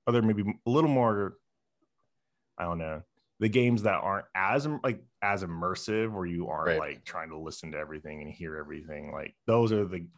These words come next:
Speaker 1: games where maybe it's easier to have, be able to see, like, your messages pop up or being able to multitask or things like that.
Speaker 2: Right.
Speaker 1: But yeah, I don't
Speaker 2: Like, if
Speaker 1: know.
Speaker 2: I'm
Speaker 1: It's
Speaker 2: fishing or something like that.
Speaker 1: Right. Yeah, no, totally.
Speaker 2: Exactly. Yeah.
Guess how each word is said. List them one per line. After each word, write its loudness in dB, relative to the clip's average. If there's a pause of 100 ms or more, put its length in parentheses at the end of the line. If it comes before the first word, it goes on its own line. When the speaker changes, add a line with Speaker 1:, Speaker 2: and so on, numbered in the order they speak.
(200)
Speaker 1:
games -10
where -10
maybe -10
it's -16
easier -10
to -10
have, -4
be 0
able 0
to -6
see, -6
like, -8
your -8 (360)
messages -6
pop -2
up -2
or -4 (320)
being -2
able -4
to -4
multitask -6
or -10
things -12
like -8
that. -6 (520)
Speaker 2:
Right. 0
Speaker 1:
But 6
yeah, 6
I 4
don't 6
Speaker 2:
Like, 8
if 6
Speaker 1:
know. 6
Speaker 2:
I'm 4
Speaker 1:
It's -4
Speaker 2:
fishing 0
or -4
something -6
like -6
that. 0 (220)
Speaker 1:
Right. 6
Yeah, 4
no, -2
totally. -6
Speaker 2:
Exactly. -6 (140)
Yeah. -4